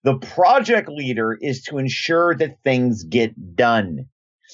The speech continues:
so that someone doesn't say to you, "Oh, we can't do this because it's not on the V P N," or,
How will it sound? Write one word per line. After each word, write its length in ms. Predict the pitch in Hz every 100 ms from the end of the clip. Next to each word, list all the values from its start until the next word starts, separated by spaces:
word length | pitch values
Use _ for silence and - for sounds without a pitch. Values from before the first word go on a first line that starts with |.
| -
so 220 | - 143 135
that 260 | 131 117
someone 320 | - 156 156
doesn't 280 | 143 135 135
say 240 | 123 135 131
to 60 |
you, 140 | 131 147
"Oh, 320 | 196 180 143
we 280 | 147 139 113
can't 340 | 147 143 117
do 200 | 139 139
this 240 | 127 123 107
because 420 | 127 127 120 107
it's 200 | 113 117
not 180 | 117 117
on 140 | 113
the 80 | 110
V 180 | 110 107
P 200 | 110 95
N," 180 | 76
or, 180 | 76 73